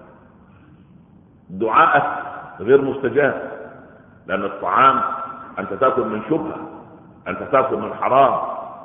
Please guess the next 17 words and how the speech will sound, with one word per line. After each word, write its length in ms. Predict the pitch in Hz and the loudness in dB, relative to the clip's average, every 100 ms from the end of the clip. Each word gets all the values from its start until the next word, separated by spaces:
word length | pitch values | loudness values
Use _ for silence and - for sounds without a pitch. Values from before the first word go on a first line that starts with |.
| - | 0
يأتي 460 | 127 139 120 117 | 2 2 2 -2
زمان 400 | 113 113 143 143 | 0 2 4 4
على 280 | - 101 104 | 2 0 0
أمتي 640 | 98 98 107 151 - 151 151 - - - - - - | -2 -2 0 0 0 -2 -4 -8 -16 -18 -20 -14 -6
من 180 | 107 | -2
لم 140 | 107 107 | 0 0
يتعامل 640 | 107 110 101 143 143 123 | -2 0 4 4 4 2
بالربا 720 | 104 113 123 156 156 156 - - - - - - | 2 4 6 6 6 4 0 -8 -12 -14 -12 -6
أصابه 440 | 101 156 151 139 | 0 6 8 8
غباره، 920 | 123 120 131 139 127 104 82 - - - - - - - - - - - | 6 6 8 8 8 6 2 -4 -8 -12 -16 -18 -20 -20 -20 -20 -20 -6
غبار 360 | 90 120 175 160 | 2 8 10 10
الربا 300 | 143 156 143 | 8 6 4
الذي 320 | 127 120 117 | 2 0 -2
نعيش 240 | 117 117 | -2 -4
فيه، 320 | 113 113 110 98 - - - - - - - - | -4 -6 -6 -8 -12 -20 -20 -20 -20 -20 -20 -8
لأن 220 | 90 110 | -6 -4
أموالنا 640 | 104 110 117 147 135 127 | -2 0 4 4 4 2